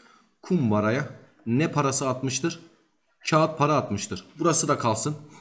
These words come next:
Kumbaraya metal para atan toplam üç kişiden biri olan Aras eve üçüncü sırada gelmiştir. Üç nerede? Bakın üç burası. Üçüncü gelen kimmiş? Aras. Attığı para türü neymiş?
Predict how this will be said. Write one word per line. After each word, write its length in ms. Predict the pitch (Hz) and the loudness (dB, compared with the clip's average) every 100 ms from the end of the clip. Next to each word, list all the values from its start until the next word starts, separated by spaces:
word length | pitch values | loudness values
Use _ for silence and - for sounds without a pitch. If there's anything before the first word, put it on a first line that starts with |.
| - _ _ _ _ _ _ - - _ _ - | -20 _ _ _ _ _ _ -20 -20 _ _ 2
Kumbaraya 800 | 170 185 190 185 123 92 - - | 8 10 10 8 6 0 -6 -2
metal 480 | 127 156 175 180 - | 0 2 2 2 2
para 220 | 156 175 | 0 2
atan 340 | 147 131 110 | 0 0 -2
toplam 440 | - 170 185 156 - | 0 0 2 0 0
üç 160 | 190 - | -2 0
kişiden 480 | - - 175 180 156 | 2 2 4 4 6
biri 140 | 170 | 6
olan 360 | 156 117 98 - | 6 4 0 0
Aras 360 | 131 165 170 - | 2 4 2 0
eve 180 | 139 165 | 2 4
üçüncü 320 | 156 147 160 | 2 2 2
sırada 320 | 156 135 139 | 2 2 4
gelmiştir. 540 | 139 117 113 113 110 - | 4 4 2 0 -2 0
Üç 200 | - - | 0 2
nerede? 480 | 185 170 135 156 - - - | 4 4 2 -2 -12 -20 -4
Bakın 280 | 147 135 110 | -2 -2 -2
üç 240 | 180 185 156 | -2 -2 2
burası. 380 | 143 110 143 - - _ _ _ _ _ | 4 4 2 -2 -12 _ _ _ _ _
Üçüncü 320 | 127 - 165 175 | -4 -2 2 6
gelen 300 | 180 185 185 | 8 6 6
kimmiş? 560 | 185 170 185 - - - | 4 6 2 0 -4 0
Aras. 360 | 127 107 - - - - 143 | 2 2 -2 -8 -20 -4 0
Attığı 440 | 147 - 190 196 | 0 6 6 8
para 280 | 175 202 196 | 6 4 4
türü 220 | 190 220 | 4 6
neymiş? 500 | 160 135 202 - | 6 6 4 0